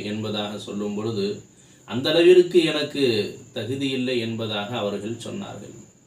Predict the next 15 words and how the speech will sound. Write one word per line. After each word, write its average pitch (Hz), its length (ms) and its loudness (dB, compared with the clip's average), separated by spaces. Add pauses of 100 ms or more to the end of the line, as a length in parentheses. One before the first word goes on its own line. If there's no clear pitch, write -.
(680)
அப்பொழுது 185 440 4 (220)
அந்த 143 220 -2
வாலிபர் 131 580 0
சொன்னார், 110 420 -6 (1500)
"சரி, 160 180 -2
உங்களுக்கு 143 460 -2
என்னதான் 151 560 6
வேண்டும்?" 143 440 2
என்பதாக 120 540 -2
கேட்டார்கள். 107 560 -8 (800)
அப்பொழுது 175 520 4 (280)
அந்த 147 260 -4 (380)
யாசகர் 127 640 0
சொன்னார், 113 420 -6 (440)
"என்னுடைய 143 340 -2